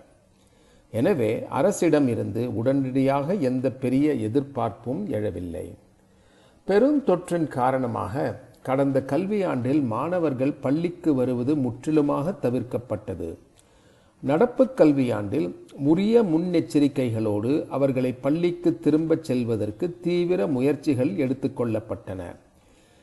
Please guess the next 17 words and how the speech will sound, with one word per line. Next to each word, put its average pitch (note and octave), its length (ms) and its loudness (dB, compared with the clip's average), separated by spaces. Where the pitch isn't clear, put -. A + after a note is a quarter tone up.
இடைநிற்றலை E3 800 8
தடுக்க A#2+ 600 -2
இல்லம் G3 460 2
தேடி D#3+ 320 4
கல்வி B2+ 640 2
போன்ற B2 340 0
முயற்சிகள் C3+ 720 0
எடுக்கப்பட்டு C3 720 -2
வருகின்றன. G#2 760 -2
என்றாலும், D3+ 720 2
மீண்டும் G3+ 480 2
இதோ D#3+ 680 4
உருமாறிய E3 640 6
ஓமைக்ரான் D3+ 720 2
தொற்றின் B2 460 -4
பரவல் A#2+ 400 0
தொடங்கியுள்ளது. G2+ 920 -2